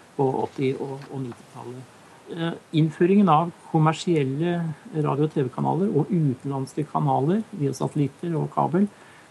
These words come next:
det har faktisk bidratt til å styrke deres posisjon. I dag så ser man på en måte verdien av å ha, ha disse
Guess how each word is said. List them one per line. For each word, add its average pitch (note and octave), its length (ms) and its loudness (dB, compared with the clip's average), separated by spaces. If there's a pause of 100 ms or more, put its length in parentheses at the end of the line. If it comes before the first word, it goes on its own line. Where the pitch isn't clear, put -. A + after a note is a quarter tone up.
det C3 80 -4
har C#3 100 -2
faktisk - 380 -6
bidratt C3 400 0
til C3+ 100 2
å D3+ 60 2
styrke D3+ 640 -2
deres B2 380 0
posisjon. C3+ 680 0 (320)
I D#3 80 -6
dag D#3 240 2
så D#3+ 160 -4
ser C3+ 480 -4
man D#3+ 320 2
på D#3 80 -2
en C#3+ 80 2
måte C3 160 -2
verdien C3 560 -4
av B2+ 240 -2
å C#3 220 -8
ha, B2 280 0 (600)
ha C3 180 2
disse F3 460 2